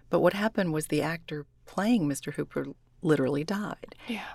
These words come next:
Speaker 1: And, you know, I think a lot of shows you would have recast him.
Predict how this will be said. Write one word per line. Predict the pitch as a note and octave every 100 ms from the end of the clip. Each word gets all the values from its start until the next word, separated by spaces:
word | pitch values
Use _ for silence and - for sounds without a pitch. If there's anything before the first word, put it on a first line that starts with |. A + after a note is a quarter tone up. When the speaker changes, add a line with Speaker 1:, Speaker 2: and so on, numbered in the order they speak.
| -
Speaker 1:
And, | E3+ E3+ E3 -
you | F3 E3
know, | D3 C#3+ _ - - -
I |
think | E3 F3 - - _ -
a |
lot | D#3+ D#3+
of |
shows | - D#3+ D3
you | D3
would | C#3+
have | C#3
recast | D3 - - E3+ - -
him. | - -